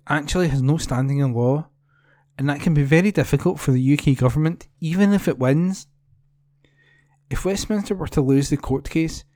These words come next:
Martin warns there could be the sense the U K government has gone to court to overturn a democratic mandate. He added, "So I think there are risks. However, the U K government is clearly taking the view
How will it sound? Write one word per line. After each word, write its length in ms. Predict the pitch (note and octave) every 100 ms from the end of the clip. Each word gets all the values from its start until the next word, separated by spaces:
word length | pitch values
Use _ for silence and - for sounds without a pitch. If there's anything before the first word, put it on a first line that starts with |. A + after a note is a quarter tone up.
| _ _
Martin 360 | C3 D#3+ - F3+
warns 440 | C#3 C#3 D3 - _ _ _
there 120 | C#3+ C#3+
could 200 | F#3+ F3
be 80 |
the 160 | F#3+ G3
sense 400 | - D3 C#3 D#3
the 120 | C#3+ D3
U 160 | D3
K 160 | C#3+ C#3
government 380 | C#3 - D3+ D3+
has 120 | C3
gone 180 | D3 C#3+
to 100 | D3+
court 320 | - C3+ D#3
to 100 | C#3+
overturn 500 | D3 C#3 - B2 C3+
a 60 | C#3+
democratic 600 | C#3+ C#3+ C#3 C#3+ C#3+ C3+
mandate. 520 | B2+ C#3 C#3+ D#3+ - _ _ _ _ _ _ _ _ _ _
He 180 | _ C#3
added, 380 | B2+ - C#3 - _ _ _ _
"So 160 | -
I 100 | E3
think 220 | G3+ G#3 C#3+
there 120 | B2+
are 120 | C3+
risks. 460 | C3 D#3+ - - - _ _ _
However, 400 | - E3 D#3+ D#3+
the 120 | D#3+
U 140 | D#3+ F3
K 140 | -
government 440 | F3 D3+ D#3+ E3 -
is 140 | -
clearly 300 | - F3 F#3
taking 380 | - D#3 - D#3
the 80 | C#3+
view 380 | C#3 C3+ D#3